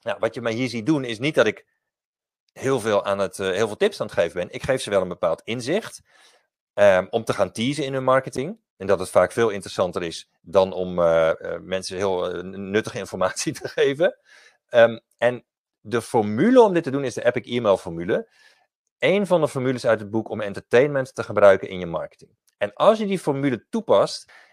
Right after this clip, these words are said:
dan los je daarmee minstens vijf problemen op die ondernemers vaak hebben met hun marketing.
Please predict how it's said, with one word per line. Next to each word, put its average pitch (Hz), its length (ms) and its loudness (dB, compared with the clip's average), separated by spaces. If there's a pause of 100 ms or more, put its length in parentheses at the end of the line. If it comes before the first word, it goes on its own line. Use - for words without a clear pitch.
(120)
dan 107 180 2
los 180 200 6
je 185 60 -6
daarmee 147 280 6
minstens 139 560 -4
vijf 151 320 6
problemen 120 480 4
op 110 120 -2
die 123 140 -6
ondernemers 110 440 -4
vaak 107 220 2
hebben 98 260 2
met 85 160 -4
hun 80 120 -10
marketing. - 480 -8